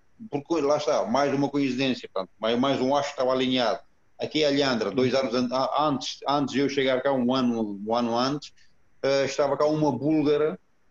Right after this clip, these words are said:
que era treinadora da canoagem. Depois ela foi-se embora e o Alhandra ficou sem ninguém à frente da escolinha.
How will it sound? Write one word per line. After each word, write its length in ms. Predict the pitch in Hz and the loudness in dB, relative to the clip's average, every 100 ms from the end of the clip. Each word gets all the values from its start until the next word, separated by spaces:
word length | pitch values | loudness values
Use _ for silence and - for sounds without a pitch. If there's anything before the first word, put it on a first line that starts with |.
| _ | _
que 80 | 151 | 0
era 140 | 156 | 0
treinadora 340 | 156 151 151 156 | 0 0 0 0
da 60 | |
canoagem. 480 | 151 156 151 127 104 | 0 0 2 0 -2
Depois 220 | 107 139 143 | -4 -6 -2
ela 140 | 151 | -2
foi-se 260 | 147 156 156 | 0 -2 0
embora 340 | 139 113 107 | 0 2 2
e 160 | 113 139 | 0 2
o 140 | 143 | 2
Alhandra 340 | 147 151 143 147 | 2 0 -2 -4
ficou 240 | 143 156 | -4 -6
sem 240 | 143 151 | -2 -2
ninguém 440 | 156 151 147 139 147 | -2 -2 0 0 0
à 80 | 139 | 0
frente 220 | 139 135 | -2 -2
da 60 | 135 | -4
escolinha. 540 | - 143 143 127 220 | -4 -2 0 0 -2